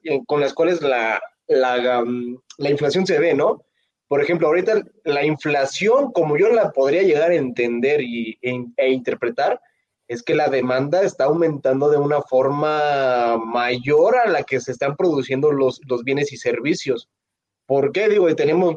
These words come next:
crisis de semiconductores a nivel mundial que ya tiene bastante tiempo.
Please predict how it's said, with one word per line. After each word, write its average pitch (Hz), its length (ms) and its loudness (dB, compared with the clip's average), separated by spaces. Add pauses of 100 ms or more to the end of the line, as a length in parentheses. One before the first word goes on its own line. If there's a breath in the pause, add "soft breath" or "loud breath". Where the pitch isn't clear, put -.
(120)
crisis 151 300 -4
de 151 100 0
semiconductores 131 1000 -2
a 139 40 -2
nivel 127 280 0
mundial 131 760 0
que 117 160 0
ya 127 380 2
tiene 135 280 -2
bastante 127 380 -2
tiempo. 143 540 -2